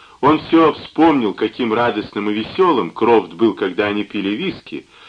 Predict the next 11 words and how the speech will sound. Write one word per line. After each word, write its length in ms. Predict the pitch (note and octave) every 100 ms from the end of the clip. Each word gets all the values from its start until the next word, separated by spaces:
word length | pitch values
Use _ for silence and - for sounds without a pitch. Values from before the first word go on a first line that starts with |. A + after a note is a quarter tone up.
| - -
и 80 | E2+
никак 420 | D#2 F#2 C3 C#3
не 60 | C#3+
мог 220 | C#3+ D3
понять, 420 | D3+ D3+ C#3 F2+ - _ - _
на 200 | F2 E2+
что 220 | - F2
он 120 | F#2+ A2+
так 240 | C3+ -
рассердился 760 | C#3 - E3 D3+ C3+ G#2 -
теперь. 440 | - - - C2